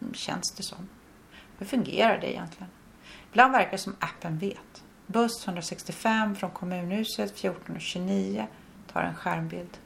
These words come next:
Otroligt! Hur kan de inte förbjuda något som är bevisat farligt? Kaffet är slut i koppen. Går upp för trapporna. Roundup, Roundup, Roundup and kill. Vad heter ämnet nu igen? Googlar. Glyfosat. Låter som ett elakt troll.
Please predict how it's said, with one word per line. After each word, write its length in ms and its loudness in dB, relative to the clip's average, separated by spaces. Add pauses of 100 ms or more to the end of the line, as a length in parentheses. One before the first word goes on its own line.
(180)
Otroligt! 560 0 (240)
Hur 180 6
kan 180 6
de 60 4
inte 220 2
förbjuda 460 -2
något 340 -2
som 140 -4
är 40 -2
bevisat 600 0
farligt? 500 -4 (640)
Kaffet 380 -8
är 40 -6
slut 360 -4
i 20 -10
koppen. 460 -12 (140)
Går 140 4
upp 200 2
för 80 0
trapporna. 560 -6 (140)
Roundup, 680 -2
Roundup, 680 -2
Roundup 580 -2
and 120 -6
kill. 240 -8 (400)
Vad 80 -10
heter 300 2
ämnet 280 -2
nu 140 -6
igen? 280 -10 (320)
Googlar. 580 -6 (460)
Glyfosat. 1040 0 (640)
Låter 260 -2
som 160 -10
ett 100 -14
elakt 500 -2
troll. 400 -6